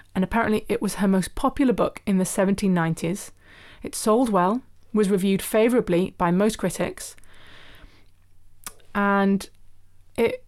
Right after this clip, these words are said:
it even influenced romantic poets such as William Wordsworth and Samuel Taylor Coleridge.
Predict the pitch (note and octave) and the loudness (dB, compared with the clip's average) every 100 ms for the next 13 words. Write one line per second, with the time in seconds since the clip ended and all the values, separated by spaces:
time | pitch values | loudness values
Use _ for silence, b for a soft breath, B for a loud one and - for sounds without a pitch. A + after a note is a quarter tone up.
0 | - A#3 A#3 - B3+ C4+ C4+ - B3+ A#3+ | -2 0 0 0 2 4 2 2 0 2
1 | G#3 F3+ F3+ - G3 G#3+ A3+ - G#3+ F#3 | 2 2 0 0 2 2 0 -2 0 2
2 | - - G3+ F3+ - G3+ B3+ B3+ G#3+ G#3+ | 0 -4 -8 -8 -4 0 2 4 4 4
3 | G3+ - - - - - - F3 - G#3+ | 2 -2 -6 -6 -14 -12 -4 -4 -2 0
4 | G3+ G3+ F#3+ F#3 - - - F3+ F3 E3+ | 2 2 4 2 -2 -10 -2 0 2 0
5 | - - - - - - | -4 -4 -2 -4 -6 -12